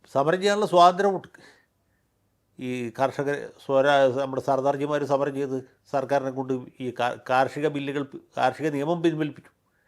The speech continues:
ഇവർ സമരം ചെയ്യാതെ തന്നെ സർക്കാർ ഇത് നടപ്പാക്കിയിട്ടില്ല.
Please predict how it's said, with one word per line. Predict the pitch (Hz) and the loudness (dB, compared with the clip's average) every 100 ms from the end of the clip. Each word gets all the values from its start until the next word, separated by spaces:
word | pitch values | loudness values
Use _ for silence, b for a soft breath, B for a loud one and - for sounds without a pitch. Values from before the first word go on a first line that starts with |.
| _ _ _ _ - | _ _ _ _ -8
ഇവർ | 139 202 | 2 4
സമരം | 185 185 214 202 | 6 6 6 4
ചെയ്യാതെ | 196 196 196 | 4 4 6
തന്നെ | 170 190 | 2 0
സർക്കാർ | - 156 156 175 | -2 -2 0 0
ഇത് | 170 | 0
നടപ്പാക്കിയിട്ടില്ല. | 160 160 214 185 147 - | -2 2 2 2 -10 -14